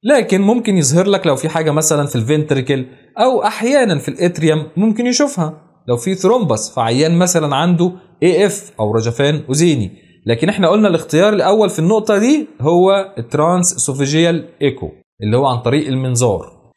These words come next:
كمان ممكن تشوف الميكزوما لو لقيت بدنكليتد ماس، كتله كده عامله زي البوليبس كده ولا البدنكليتد يعني،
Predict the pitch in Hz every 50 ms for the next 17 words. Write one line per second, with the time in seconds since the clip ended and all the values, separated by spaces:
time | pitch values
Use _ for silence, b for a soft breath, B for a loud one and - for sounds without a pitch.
0 | _ _ _ _ - 180 185 214 220 214 214 214 208 214 208 170 180 - - 208
1 | 202 208 196 180 185 190 165 165 160 196 233 240 208 170 123 95 - - - 123
2 | 127 127 131 139 151 185 214 220 185 175 151 160 147 - - 175 190 240 - 226
3 | 175 165 165 175 202 196 - - - - - _ _ - 123 - _ _ - 175
4 | 175 175 175 160 143 127 - 165 160 160 156 156 165 156 131 123 113 101 110 156
5 | 160 147 - - - 110 - 151 143 127 117 107 104 110 110 110 104 - 101 107
6 | 110 113 113 113 - - 147 175 202 170 147 131 143 165 170 175 170 170 170